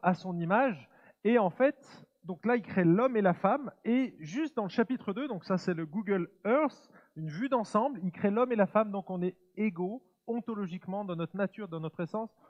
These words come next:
on est identique. Seulement, on est différent. Et Dieu va créer la sexualité dans le chapitre deux. Enfin, elle y était déjà, mais il va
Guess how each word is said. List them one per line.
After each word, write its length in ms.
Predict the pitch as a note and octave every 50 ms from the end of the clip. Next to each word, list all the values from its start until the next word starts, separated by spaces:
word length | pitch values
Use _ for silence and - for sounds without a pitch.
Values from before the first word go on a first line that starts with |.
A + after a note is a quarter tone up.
| _ _ -
on 160 | F3 F3 E3+
est 160 | F#3 F#3 - _
identique. 640 | G#3 G#3+ G#3 A3 G#3 F#3 - - D#3+ D#3+ - - - _ _ _ _ _ _
Seulement, 380 | - - G#3 G3 G3 A3 A3 -
on 120 | F#3 F#3
est 100 | F3+ F3
différent. 640 | E3 C#3 C3 D#3 F#3+ - - E3+ D3+ C3+ C#3+ C#3+ - -
Et 100 | F3 E3
Dieu 220 | D#3 G3 C4+ D4+
va 140 | A3+ A3+ G3
créer 260 | - - - A3+ B3
la 140 | G#3+ G3 F3
sexualité 800 | - - - A3+ - - - - G#3 F#3 E3+ D#3+ - G3 G3+
dans 80 | G3 F3
le 40 | D#3+
chapitre 520 | - - F#3+ - - A3 - - - F#3+
deux. 200 | E3 F#3 A3 C4+ - - - - - - _ _ _ -
Enfin, 140 | D#3+ D3+ - - _ _ _ _ -
elle 180 | - E3 F3
y 80 | F#3+ G3+
était 220 | G3+ G3+ G#3+ G3+
déjà, 260 | F3+ G#3 G3 F#3 A3
mais 180 | G#3 F#3+ F#3+ F3+ -
il 140 | G3 F#3+ D#3+
va 300 | F#3+ A3+ A3+ A3 -